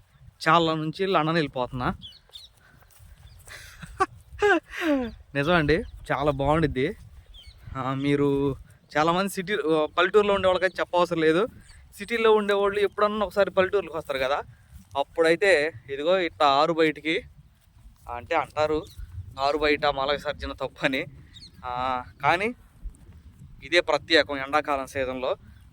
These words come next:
ఆ, నాట్లు కోతలు కట్-, అప్పుడైతే ఇవన్నీ బురదలో, అదే నీళ్ళతో నిండిపోయి ఉంటాయి, చేలతో. నిజంగా ఆ హాయే వేరు. ఏంద్రా బాబు, మనకి ఈ మాత్రం గోల అనుకుంటారా? చా, చా, అదేం లేదులేండి, చెప్తున్నా. అంటే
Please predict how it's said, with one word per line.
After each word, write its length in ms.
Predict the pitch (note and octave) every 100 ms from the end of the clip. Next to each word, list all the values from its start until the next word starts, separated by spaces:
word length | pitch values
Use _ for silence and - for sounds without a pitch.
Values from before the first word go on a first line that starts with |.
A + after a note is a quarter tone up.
| -
ఆ, 200 | C#3+ C#3+
నాట్లు 340 | D3+ E3+ F3
కోతలు 340 | F3+ E3 D#3 D#3
కట్-, 240 | D3+ D3+ -
అప్పుడైతే 440 | D3+ D3+ C#3 E3+
ఇవన్నీ 560 | C3+ D3 D3+ D#3+ C3+ C3+ - - - -
బురదలో, 400 | C#3 D3 D#3 D#3
అదే 440 | D3 C#3+ C#3 D#3 C3
నీళ్ళతో 360 | D3 D#3+ -
నిండిపోయి 440 | D3 D3 D#3 F3 D3+
ఉంటాయి, 220 | C#3 D3+
చేలతో. 480 | - C#3+ C#3 C#3+ F3+ - _ - - - _ - - B2+
నిజంగా 380 | C#3+ E3 E3 - - - - - -
ఆ 40 |
హాయే 360 | B2+ C3+ C#3 D#3+
వేరు. 320 | D3 C3 D#3+ - - D#4 A3 C3+
ఏంద్రా 300 | E3+ G3+ G3
బాబు, 240 | F3+ F#3
మనకి 360 | F#3+ D3+ D3+ G3+
ఈ 40 |
మాత్రం 440 | C#3 C#3+ C#3+ F3+
గోల 160 | C#3+ C#3
అనుకుంటారా? 560 | C3+ C3 B2+ B2 B2 E3 - - - -
చా, 220 | - -
చా, 260 | A#2+ - B2
అదేం 260 | A#2+ A#2 B2
లేదులేండి, 400 | A#2+ G#2+ G#2+ C#3+
చెప్తున్నా. 520 | F#3+ D3 - F#3 C3 F#3+
అంటే 340 | D#3 - D3+